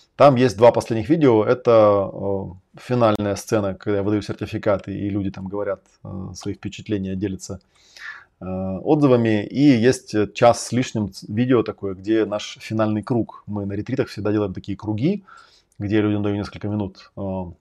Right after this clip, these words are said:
тишины. Они сначала фокусируются, наблюдают, что там и как у них на данный момент. И это наш финальный круг.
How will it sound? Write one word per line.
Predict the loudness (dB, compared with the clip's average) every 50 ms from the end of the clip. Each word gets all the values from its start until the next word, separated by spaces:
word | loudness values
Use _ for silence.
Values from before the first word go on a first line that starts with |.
| _ _ -12
тишины. | -10 -8 -6 -2 2 2 2 2 2 -2
Они | -6 -8 -10
сначала | -10 -10 -10 -6 -4 -4 -4 -4
фокусируются, | -8 -10 -10 -8 -2 2 2 4 4 2 2 0 -6 -8
наблюдают, | -6 -6 -4 -4 -2 0 0 0 -2 -2
что | -6 -6 -6 -6
там | -4 -6 -6 -4
и |
как | -2 -2 -2 -2
у | -6
них | -10 -8 -6
на | -4
данный | -2 -2 -2 -2 -4
момент. | -4 -2 -2 -2 -2 -2 -4 -12 -20 -20 -10 _ 2
И | 2
это | 4 4
наш | 2 0 0
финальный | -2 -4 0 2 4 4 4 2 0
круг. | 0 0 0 0 -2